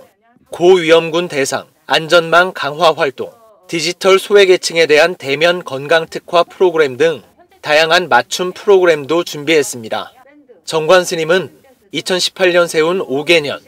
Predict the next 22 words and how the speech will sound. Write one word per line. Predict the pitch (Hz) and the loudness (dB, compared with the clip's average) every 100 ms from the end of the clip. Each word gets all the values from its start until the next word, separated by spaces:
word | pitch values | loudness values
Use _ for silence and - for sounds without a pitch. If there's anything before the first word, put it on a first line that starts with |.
| - - | -18 -12
중장기 | 170 175 180 175 175 - | -8 -2 0 2 0 -2
계획의 | 139 143 165 147 175 | -4 0 0 2 2
마침표를 | 117 120 - 170 190 165 | 2 0 -6 -6 -4 -4
찍는 | 160 156 147 170 | -6 -8 -2 -2
해가 | 170 180 175 180 | -2 -2 2 2
될 | 143 139 | 2 -2
것이라며 | 160 151 196 117 92 - - - - - - | 0 0 -2 -4 -6 -14 -18 -20 -20 -14 -2
어르신들의 | 147 175 170 170 131 185 | 2 2 0 -2 2 2
즐거운 | 185 151 151 156 160 180 | 0 -4 0 2 2 0
노후 | 139 143 170 | -4 -4 -6
생활을 | 175 180 170 160 151 | -6 -4 0 2 0
위해 | 117 113 - - - - - | -4 -10 -12 -18 -20 -16 -6
올해도 | 220 170 151 165 | -2 0 2 0
직원들과 | 185 - 147 160 156 147 165 | 0 0 0 0 0 2 2
함께 | 160 156 - 120 - _ _ _ - | 2 -4 -8 -8 -8 _ _ _ -2
열심히 | 139 147 - 156 | -2 -2 -4 -4
활동할 | 175 180 156 165 151 | -2 -2 -2 -2 -2
것을 | 139 131 - 165 143 | -2 -4 -2 -2 -2
약속했습니다. | 113 - 120 - 135 123 101 95 92 - - _ - - - | -4 -2 -4 -4 -6 -8 -12 -12 -12 -16 -20 _ -20 -20 -20
비티엔 | - 165 - 185 | -12 -6 0 0
뉴스 | 165 165 185 - - - _ _ | 2 0 0 -4 -14 -20 _ _
정준호입니다. | - 165 165 170 135 104 98 - | -4 -4 2 0 0 -4 -12 -14